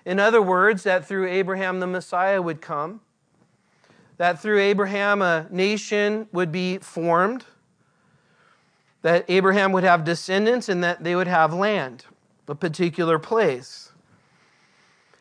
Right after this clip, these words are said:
And so Abraham had a son, Isaac, and Isaac had a son, Jacob,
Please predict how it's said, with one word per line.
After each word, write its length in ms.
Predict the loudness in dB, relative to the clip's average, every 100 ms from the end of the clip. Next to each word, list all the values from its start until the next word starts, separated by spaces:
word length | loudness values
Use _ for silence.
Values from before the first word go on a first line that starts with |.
| _
And 100 | -4
so 180 | 2 4
Abraham 640 | 4 4 4 2 0 0 0
had 180 | 0
a 80 | 0
son, 640 | -4 -2 2 2 2 -4 -14 _ _ _
Isaac, 640 | 2 4 2 2 0 0 -10 -20 -20 _ _ _ _ _ _ _ _ -2
and 100 | 2
Isaac 460 | 4 2 2 0
had 160 | 2 0
a 60 | 0
son, 460 | -2 -2 0 -2
Jacob, 580 | 0 0 2 2 2 2